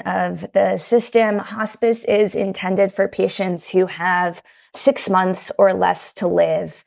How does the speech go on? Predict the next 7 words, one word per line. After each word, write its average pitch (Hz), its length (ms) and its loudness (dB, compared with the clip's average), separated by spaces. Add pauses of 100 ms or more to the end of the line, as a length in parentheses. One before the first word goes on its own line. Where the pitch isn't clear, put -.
(240)
They've 185 160 -2
been 190 140 0
diagnosed 202 720 0
with 190 360 4
a 180 180 0
terminal 196 500 -4
illness, 180 520 -4